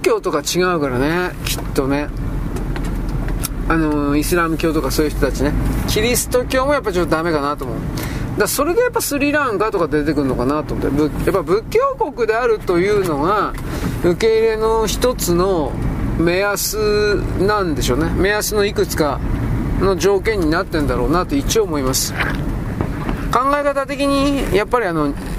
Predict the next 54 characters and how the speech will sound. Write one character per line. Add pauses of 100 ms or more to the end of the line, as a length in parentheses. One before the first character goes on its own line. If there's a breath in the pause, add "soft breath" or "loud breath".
(140)
ー
ん、
ま
あ
似
て
る
と
い
う
か、
近-、 (220)
近
い
か
ら
ね、
そ
れ
は。 (3250 loud breath)
だ
か
ら
日
本
の
で
す
ね、
あ
の、
外
人
に
対
し
て、
外
人
ち
ゅ
う
け
ど、
ま
あ、
月
給
関
係
だ
と
か
ね、